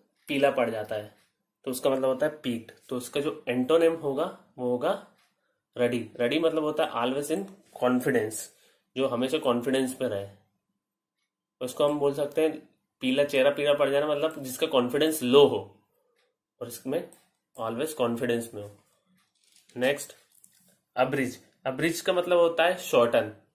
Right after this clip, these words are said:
इसका जो मतलब होता है वो शॉर्टन होता है, तो सिनोनिम इसका शॉर्टन हो जाएगा, और एक्सटेंड जो होगा उसका एंटोनिम हो जाएगा। तो अभी हम एंटोनिम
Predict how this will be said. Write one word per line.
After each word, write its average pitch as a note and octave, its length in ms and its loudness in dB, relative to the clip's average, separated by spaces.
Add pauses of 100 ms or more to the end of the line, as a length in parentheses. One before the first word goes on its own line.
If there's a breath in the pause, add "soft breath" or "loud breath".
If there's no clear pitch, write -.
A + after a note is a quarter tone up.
इसका E3 160 4
जो E3+ 120 2
मतलब C#3 300 2
होता E3 140 2
है F3 40 2
वो E3+ 80 0
शॉर्टन C3 320 0
होता B2 160 -2
है, A#2+ 60 -10
तो B2+ 80 -14
सिनोनिम C#3+ 560 -2
इसका D3+ 380 -4
शॉर्टन B2+ 400 -2
हो C#3 120 0
जाएगा, C3 340 0 (920 soft breath)
और B2+ 300 0 (720)
एक्सटेंड D#3 460 2
जो D#3 160 6
होगा C3+ 180 4
उसका E3+ 320 -2 (260)
एंटोनिम B2 420 -2
हो B2 200 -6
जाएगा। G#2+ 180 -4
तो A#2 120 -4
अभी A#2 140 -2
हम A#2+ 240 -2
एंटोनिम C#3 460 -4